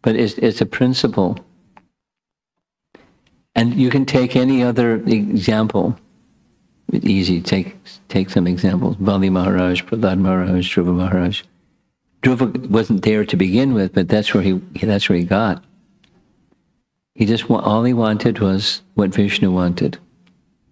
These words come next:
et cetera, et cetera, et cetera. Think of any, the six Goswamis or any of the associates of Chaitanya Mahaprabhu,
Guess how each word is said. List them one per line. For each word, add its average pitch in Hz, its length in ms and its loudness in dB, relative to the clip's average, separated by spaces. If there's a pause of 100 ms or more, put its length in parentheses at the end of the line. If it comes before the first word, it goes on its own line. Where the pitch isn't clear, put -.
(1800)
et - 160 0
cetera, - 440 -2
et 98 140 -2
cetera, - 380 -2
et 117 60 -2
cetera. - 500 -4 (100)
Think 107 220 0
of 95 160 0
any, 101 360 2 (1080)
the 107 240 -2
six - 320 -2
Goswamis 101 880 0
or 92 60 2
any 101 240 2
of 98 80 0
the 98 100 2
associates 101 640 0
of - 80 -8
Chaitanya 107 500 2
Mahaprabhu, 95 640 0